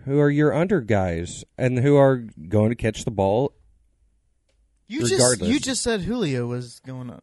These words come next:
Speaker 2: the under guy.
Speaker 1: No, he's the ten and out or ten, fifteen and out. Look at his receptions, bro.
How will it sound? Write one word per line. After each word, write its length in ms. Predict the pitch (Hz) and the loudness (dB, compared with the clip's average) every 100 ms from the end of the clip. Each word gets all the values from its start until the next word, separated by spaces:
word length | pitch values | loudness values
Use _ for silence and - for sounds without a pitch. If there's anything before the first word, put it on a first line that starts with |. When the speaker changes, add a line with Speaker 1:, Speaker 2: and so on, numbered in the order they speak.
| _ - | _ -12
Speaker 2:
the 140 | 123 | -10
under 180 | 120 113 | -10 -10
guy. 220 | 104 101 - _ _ _ _ - | -14 -18 -20 _ _ _ _ 0
Speaker 1:
No, 300 | 117 107 107 | 4 4 2
he's 280 | 113 117 117 | -2 -6 -6
the 360 | 113 107 104 95 | -2 0 -2 -4
ten 200 | - 104 | -8 -6
and 120 | 90 | -6
out 300 | 90 90 92 _ - | -8 -8 -10 _ -4
or 280 | 107 101 95 _ _ _ 107 - - - _ _ _ _ | 0 0 -4 _ _ _ -20 -20 -20 -20 _ _ _ _
ten, 220 | - 151 | -6 -4
fifteen 360 | 131 135 - 117 | -4 -8 -6 -6
and 80 | 107 | -4
out. 200 | 104 101 - _ - | -4 -6 -12 _ -8
Look 220 | 165 185 | -8 -4
at 100 | 185 | -6
his 160 | 175 | -6
receptions, 520 | 165 - 110 - 92 - | -10 -8 -10 -10 -18 -12
bro. 200 | 98 | -14